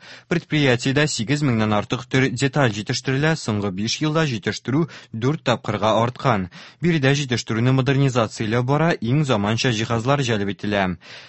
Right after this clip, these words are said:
Хәзерге вакытта заводта йөз утыз кеше эшли. Быел унбиш яңа эш урыны булдырылган. Эшләр ике сменада алып барыла. Кунаклар шулай ук балыкчылык тарихы музее экспозициясен дә карады.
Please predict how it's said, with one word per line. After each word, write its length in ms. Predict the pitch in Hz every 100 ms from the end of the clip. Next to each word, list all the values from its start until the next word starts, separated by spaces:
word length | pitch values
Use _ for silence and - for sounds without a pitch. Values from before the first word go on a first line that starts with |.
| -
Хәзерге 400 | 170 156 143 139
вакытта 400 | 135 131 127 151
заводта 540 | 131 127 127 123 151 156
йөз 320 | 120 156 - - _ - 135
утыз 320 | 123 147 -
кеше 300 | 139 - 160
эшли. 300 | 135 113 107
Быел 400 | 90 110 139 165
унбиш 400 | 104 107 117 147
яңа 240 | 117 107 117
эш 140 | 131 -
урыны 240 | 120 113
булдырылган. 600 | 101 101 104 101 101 98 92 - -
Эшләр 400 | 113 - 113 156
ике 320 | - - 139
сменада 420 | - 135 147 131
алып 200 | 104 101
барыла. 520 | 90 104 101 98 92 85 - - -
Кунаклар 460 | - 160 135 127 135
шулай 340 | - 110 113
ук 60 | 110
балыкчылык 680 | 110 117 127 - 120 117 -
тарихы 360 | 113 104 -
музее 440 | 123 117 117 113 107
экспозициясен 840 | - 123 113 135 131 123 98 107
дә 80 | 101
карады. 540 | - 101 98 98 90